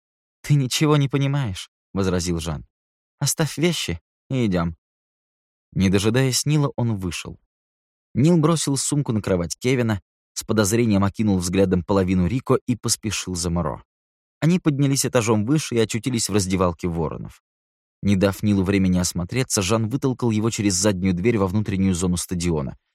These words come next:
прямо к скамейкам запасных. Хотя на календаре значилось предрождественское воскресенье, вороны в полной экипировке находились на поле. Два состава состязались в жёсткой тренировочной игре,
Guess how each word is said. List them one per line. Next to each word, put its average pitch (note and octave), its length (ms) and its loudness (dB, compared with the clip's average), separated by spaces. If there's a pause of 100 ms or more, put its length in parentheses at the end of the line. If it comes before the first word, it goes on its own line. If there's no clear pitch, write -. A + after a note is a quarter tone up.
(180)
прямо G#2 380 0
к - 60 -6
скамейкам F2 640 -2
запасных. - 640 -10 (580)
Хотя - 320 0
на F#3+ 100 2
календаре D#3 460 2
значилось C#3 480 -2
предрождественское A#2+ 920 0
воскресенье, G#2+ 800 0 (340)
вороны D#3+ 420 2
в - 180 -6
полной D#3+ 360 0
экипировке A2+ 560 -4
находились F#2+ 500 0
на F#2 140 -2
поле. B1 380 -6 (420)
Два C3+ 220 4
состава B2 420 0
состязались G#2+ 600 0
в F#2+ 80 0
жёсткой G#2+ 360 -2
тренировочной F#2 640 0
игре, A#2+ 300 2